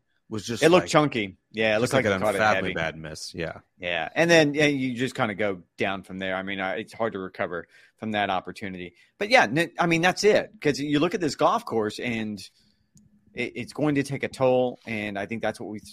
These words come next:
Speaker 2: we saw all week long. Even when the weather was at its best, which is probably, I'm sitting here trying to think, probably Saturday, right, where y-, the winds weren't quite as bad, the golf course was soft after Friday's rains,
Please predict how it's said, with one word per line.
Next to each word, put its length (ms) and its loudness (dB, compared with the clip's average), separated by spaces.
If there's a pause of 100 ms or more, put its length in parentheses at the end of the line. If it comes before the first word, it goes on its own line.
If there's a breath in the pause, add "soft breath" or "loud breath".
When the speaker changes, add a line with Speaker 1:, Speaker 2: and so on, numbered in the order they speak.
(220)
Speaker 2:
we 120 -8
saw 220 2
all 220 4
week 180 -6
long. 320 -6
Even 340 -2
when 180 0
the 80 -2
weather 380 2
was 280 -10
at 200 0
its 120 -12
best, 420 0
which 180 -12
is 80 -16
probably, 680 -4 (420)
I'm 60 -20
sitting 240 -8
here 120 -10
trying 220 -8
to 60 -12
think, 200 -12
probably 220 -2
Saturday, 540 -2 (160)
right, 200 -4 (380)
where 400 0
y-, 300 -16
the 80 -8
winds 240 -4
weren't 180 -6
quite 220 2
as 80 -8
bad, 300 0
the 40 -8
golf 240 -2
course 240 -8
was 100 -14
soft 340 -2
after 200 -10
Friday's 420 -4
rains, 360 -6